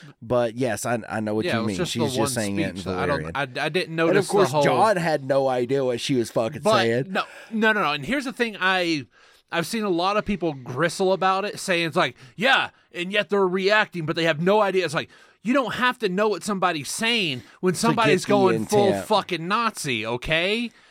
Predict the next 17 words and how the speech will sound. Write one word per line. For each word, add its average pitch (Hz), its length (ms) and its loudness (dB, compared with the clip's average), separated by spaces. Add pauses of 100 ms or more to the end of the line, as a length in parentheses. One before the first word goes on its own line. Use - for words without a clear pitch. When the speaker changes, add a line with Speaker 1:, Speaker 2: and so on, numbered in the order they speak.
(160)
Speaker 2:
They're 220 120 2
going 247 260 0
Speaker 1:
Or - 20 -6
Speaker 2:
fashy. 226 520 0
Speaker 1:
just 135 180 0
like 240 180 0
if 196 140 -2
you 185 160 0
didn't 160 360 -2
have 160 260 0
the 139 80 0
subtitles 143 840 0
for 131 380 0
Khal 135 320 0
Drogo's 127 600 0
speech 147 480 -4
after, 127 800 0